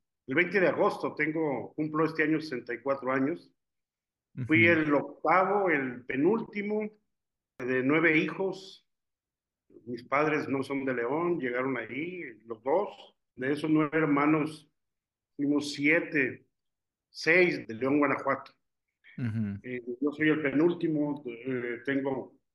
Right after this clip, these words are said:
Speaker 1: un hermano que es seis años menor que yo. Si yo, oh,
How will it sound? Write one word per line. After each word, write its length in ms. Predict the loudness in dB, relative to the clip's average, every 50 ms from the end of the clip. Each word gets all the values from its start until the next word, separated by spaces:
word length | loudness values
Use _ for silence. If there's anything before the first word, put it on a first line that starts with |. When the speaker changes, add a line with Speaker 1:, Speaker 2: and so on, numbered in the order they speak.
| _ _ _ _ _ _ _ _ _ _ _ _ _ _ -2
Speaker 1:
un 140 | 0 2 4
hermano 400 | 4 4 2 2 4 2 2 2
que 100 | 0 0
es 100 | 0 0
seis 240 | 0 0 0 0 0
años 300 | 2 2 2 2 0 -2
menor 340 | -4 -4 -6 -6 -8 -8 -8
que 120 | -6 -2
yo. 340 | -2 -2 -2 -2 -6 -10 _ _ _ _ _
Si 280 | -18 -14 -10 -10 -6 -2
yo, 140 | -2 0 0
oh, 540 | -2 -2 -6 -6 -4 -4 -4 -4 -4 -6